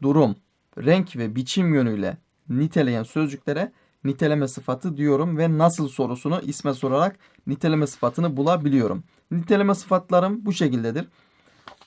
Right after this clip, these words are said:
Yine bir ek bir özelliğimiz var. Pekiştirme sıfatları da,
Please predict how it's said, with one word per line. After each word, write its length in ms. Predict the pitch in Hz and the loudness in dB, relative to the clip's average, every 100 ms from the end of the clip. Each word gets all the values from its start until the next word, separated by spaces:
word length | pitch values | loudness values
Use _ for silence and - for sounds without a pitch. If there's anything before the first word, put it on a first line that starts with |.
| - - - | -20 -20 -6
Yine 300 | 185 180 175 | 0 2 2
bir 100 | 180 - | -2 -2
ek 220 | 170 170 - | -4 -2 0
bir 100 | 147 | 2
özelliğimiz 680 | 139 156 160 175 185 170 165 | 4 4 4 4 2 2 6
var. 220 | 175 - _ _ _ _ _ _ _ _ _ _ _ - | 4 4 _ _ _ _ _ _ _ _ _ _ _ -2
Pekiştirme 720 | 185 180 214 - 220 214 247 | 0 2 2 2 4 6 6
sıfatları 760 | 233 175 160 - 135 127 165 - _ _ - | 4 2 2 4 4 4 2 -2 _ _ 0
da, 280 | 127 123 - | 4 4 2